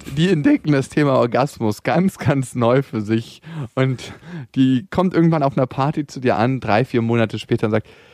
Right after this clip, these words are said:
„Gut, dass wir uns damals getrennt haben, Max, mit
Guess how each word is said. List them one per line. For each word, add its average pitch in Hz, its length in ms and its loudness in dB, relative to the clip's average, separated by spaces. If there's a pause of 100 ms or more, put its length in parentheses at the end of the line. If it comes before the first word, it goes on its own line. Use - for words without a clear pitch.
(180)
„Gut, 165 280 2
dass 151 160 0
wir 135 100 2
uns 117 140 -2
damals 123 340 0
getrennt 113 360 -2
haben, 95 180 2
Max, - 400 -2 (120)
mit 117 420 -2